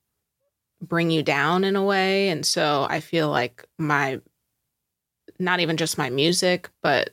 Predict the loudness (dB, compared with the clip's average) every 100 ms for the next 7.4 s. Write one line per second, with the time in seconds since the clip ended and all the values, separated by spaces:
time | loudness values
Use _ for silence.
0 | _ -6 -6 -6 -4 0 0 0 -2 -2
1 | 0 0 0 0 -2 -4 -4 -4 -6 -4
2 | -4 -2 0 0 0 -4 -4 -4 -2 -2
3 | 0 0 0 0 0 0 0 0 0 -2
4 | -4 0 2 2 0 -2 -2 0 2 0
5 | -2 -10 -20 -20 _ -4 0 0 0 -4
6 | -8 -12 -16 _ _ _ _ _ _ _
7 | _ -4 0 -2